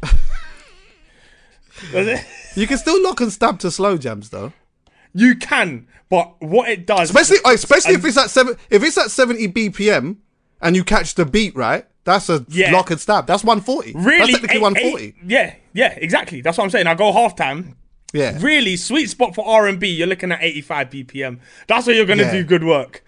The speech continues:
Speaker 1: Yeah,
Speaker 2: You're
Speaker 1: yeah,
Speaker 2: gonna
Speaker 1: yeah.
Speaker 2: do good work
Speaker 1: Yeah,
Speaker 2: there.
Speaker 1: yeah, yeah, yeah, yeah.
Speaker 2: But
Speaker 1: You could, you could mix, yeah, you could mix and blend the pace
Speaker 2: Yeah,
Speaker 1: quite
Speaker 2: yeah,
Speaker 1: well
Speaker 2: you can.
Speaker 1: to
Speaker 2: Yeah.
Speaker 1: eighty-five.
Speaker 2: Yeah,
Speaker 1: Yeah.
Speaker 2: yeah, yeah. You can. You go, go ninety. You can even go ninety-five. Go down to eighty.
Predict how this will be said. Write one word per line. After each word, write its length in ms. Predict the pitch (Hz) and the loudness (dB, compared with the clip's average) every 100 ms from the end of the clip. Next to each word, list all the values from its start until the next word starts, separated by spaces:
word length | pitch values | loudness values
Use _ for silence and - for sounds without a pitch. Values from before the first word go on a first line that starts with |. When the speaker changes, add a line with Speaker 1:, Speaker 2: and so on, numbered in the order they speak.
| - | -4
Speaker 1:
Yeah, 240 | 156 151 | 0 2
Speaker 2:
You're 140 | 143 | 4
Speaker 1:
yeah, 40 | - | 4
Speaker 2:
gonna 140 | 214 | 4
Speaker 1:
yeah. 60 | 196 | 2
Speaker 2:
do 160 | 202 | -2
good 320 | 175 220 208 180 | 0 2 4 4
work 300 | 196 170 135 | 4 2 0
Speaker 1:
Yeah, 220 | 135 131 | -2 -2
Speaker 2:
there. 60 | 104 | -4
Speaker 1:
yeah, 80 | 101 | -10
yeah, 260 | 98 104 | -12 -16
yeah, 140 | - - - 50 | -18 -20 -20 -8
yeah. 60 | |
Speaker 2:
But 140 | 127 143 | -2 0
Speaker 1:
You 100 | 185 | 0
could, 160 | 247 | 0
you 140 | 190 254 | 0 0
could 180 | 277 277 | 0 0
mix, 400 | 277 190 - - | 0 -2 -6 -2
yeah, 220 | 208 208 | 2 4
you 160 | 202 226 | 2 0
could 180 | 233 226 | 0 0
mix 240 | 240 220 | 0 0
and 120 | 208 | 0
blend 240 | 185 196 180 | 2 0 0
the 60 | |
pace 540 | 165 190 156 - - - _ _ _ _ | -2 -2 -4 -6 -16 -20 _ _ _ _
Speaker 2:
Yeah, 240 | - 247 226 | -2 2 4
Speaker 1:
quite 260 | 180 160 | 4 4
Speaker 2:
yeah, 60 | 160 | 2
Speaker 1:
well 220 | - - 139 | 4 4 4
Speaker 2:
you 40 | |
can. 220 | 262 135 - _ | 0 -4 -14 _
Speaker 1:
to 100 | - | -4
Speaker 2:
Yeah. 100 | 151 | -4
Speaker 1:
eighty-five. 680 | 143 156 170 135 117 127 - _ | -2 2 2 2 0 -4 -10 _
Speaker 2:
Yeah, 180 | - 185 | -2 0
Speaker 1:
Yeah. 40 | 190 | 2
Speaker 2:
yeah, 100 | 180 | 2
yeah. 200 | 175 147 143 | 2 0 -4
You 140 | 160 | -8
can. 240 | 175 226 147 | -4 -4 -4
You 80 | 143 | -6
go, 200 | 170 165 | -4 -4
go 220 | 196 190 | -4 -2
ninety. 300 | 185 190 185 | 0 -2 -4
You 60 | 214 | -4
can 100 | 302 | -2
even 160 | 262 233 | 0 -2
go 80 | |
ninety-five. 540 | 220 208 190 214 196 170 | -2 -4 -4 -2 -2 -2
Go 100 | 202 | -4
down 220 | 190 185 | -2 -2
to 80 | 190 | -2
eighty. 360 | 190 185 180 | -4 -2 -6